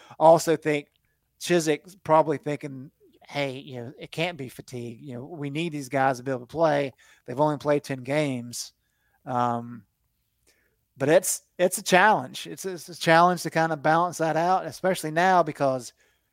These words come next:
you know, these last two weeks, and if everything falls into place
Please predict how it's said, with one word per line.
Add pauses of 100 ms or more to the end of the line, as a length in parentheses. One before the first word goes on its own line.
(160)
you
know,
these
last
two
weeks,
and
if
everything
falls
into
place